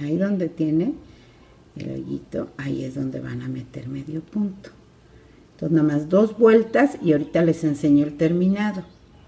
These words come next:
Cuando ya terminen la segunda vuelta de espumita, nos vamos a subir nuevamente con medio bracito de espuma. Medio bracito quiere decir nada más una parte.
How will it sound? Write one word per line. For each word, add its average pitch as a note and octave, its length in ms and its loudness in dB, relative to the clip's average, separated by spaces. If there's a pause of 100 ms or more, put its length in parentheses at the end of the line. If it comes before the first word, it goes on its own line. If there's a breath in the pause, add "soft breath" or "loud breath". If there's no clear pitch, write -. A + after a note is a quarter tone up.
(340 loud breath)
Cuando F3 200 8
ya F3+ 200 8
terminen A#3+ 400 8
la G3+ 140 2
segunda E3+ 480 2
vuelta F3+ 420 0
de F3 100 2
espumita, F#3+ 840 0 (420 loud breath)
nos D#3 140 2
vamos D#3 380 2
a F#3 80 0
subir F#3 480 -2
nuevamente D#3 680 0
con B2+ 260 -8
medio C#3 320 0
bracito E3+ 600 -2
de E3 80 0
espuma. C#3+ 580 -4
Medio F#3 300 -2
bracito E3 480 -4
quiere E3 260 -4
decir D3+ 320 -4
nada C#3 240 -4
más C#3 260 -4 (100)
una C#3+ 360 -4
parte. F3 480 -4